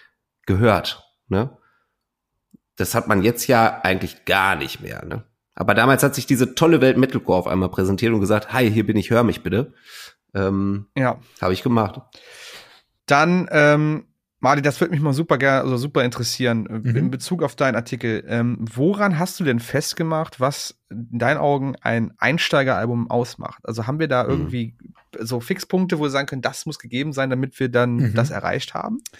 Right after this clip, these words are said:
Speaker 3: Ja, da gab's einige. Also ich hab natürlich auch erstmal so ein bisschen, äh, bin ich erstmal so zehn Jahre zurückgereist und hab erstmal auch so überlegt, okay, wie ist es denn bei mir gewesen? Weil bei mir war das, glaub ich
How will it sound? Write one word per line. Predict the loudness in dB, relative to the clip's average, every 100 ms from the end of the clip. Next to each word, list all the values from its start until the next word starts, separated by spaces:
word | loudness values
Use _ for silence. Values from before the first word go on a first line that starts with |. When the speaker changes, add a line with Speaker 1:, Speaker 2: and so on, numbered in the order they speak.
| -20 -6
Speaker 3:
Ja, | 2 4 6 4 0 -10 -20 -20 -12 -2
da | 0
gab's | 2 0 -2 -8
einige. | -4 -2 0 0
Also | 2
ich | 2 0
hab | 2
natürlich | 2 2 0 2
auch | 0 2
erstmal | 2 2 2
so | 2
ein | 2
bisschen, | 2 0 2 2 2 0
äh, | 0 0 0 0 -2
bin | -6 -6
ich | -6
erstmal | -8 -8
so | -8
zehn | -6 -4 -4
Jahre | -6 -8
zurückgereist | 0 0 2 2 2 2 -2
und | -6
hab | -4
erstmal | -6 -6 -8
auch | -6
so | -6
überlegt, | -2 -2 -2 -4
okay, | -2 -2
wie | 0
ist | -4 -4
es |
denn | -2 -2 -2 -10 -20 -20 _ 0
bei | 4
mir | 4 4
gewesen? | 2 0 0 -2
Weil | -2
bei | 0 2
mir | 4 4
war |
das, | 4 2
glaub | 0 2 0
ich | -2